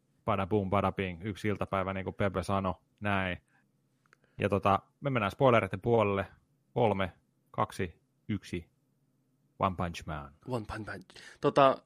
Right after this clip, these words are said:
Speaker 1: Lähdetään,
Speaker 2: mä
Speaker 1: lähdetäänkö ihan alusta?
Speaker 2: Lähdetään
Speaker 1: Lähdetäänkö
Speaker 2: alusta liikenteeseen. Et mä sanon vielä sen verran ihmisille, jotka jäi nyt kuuntelemaan ja jää empi, että pitäisikö sitä katsoa, vaikka kuuntelen spoilerit.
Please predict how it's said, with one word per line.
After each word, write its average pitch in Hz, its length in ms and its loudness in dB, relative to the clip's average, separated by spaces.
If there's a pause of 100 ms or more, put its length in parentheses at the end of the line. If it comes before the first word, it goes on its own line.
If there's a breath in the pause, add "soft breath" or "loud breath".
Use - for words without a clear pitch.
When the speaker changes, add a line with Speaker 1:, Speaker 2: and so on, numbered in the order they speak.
(120)
Speaker 1:
Lähdetään, 185 260 6
Speaker 2:
mä 143 40 2
Speaker 1:
lähdetäänkö 196 320 2
ihan 180 160 4
alusta? 147 300 -4 (140)
Speaker 2:
Lähdetään 120 80 -2
Speaker 1:
Lähdetäänkö 165 400 6
Speaker 2:
alusta 147 280 4
liikenteeseen. 110 640 4
Et - 120 -18 (380)
mä - 120 -6
sanon 156 220 6
vielä 139 140 8
sen 131 180 2
verran 117 300 4 (280)
ihmisille, 120 380 2
jotka 110 160 4
jäi 110 140 6
nyt 110 160 -2
kuuntelemaan 107 520 0
ja 101 260 0
jää 110 200 4
empi, 110 280 2
että 101 120 -8
pitäisikö 117 320 -2
sitä - 120 -14
katsoa, 110 400 0
vaikka 95 200 -6
kuuntelen 104 360 -4
spoilerit. 107 580 0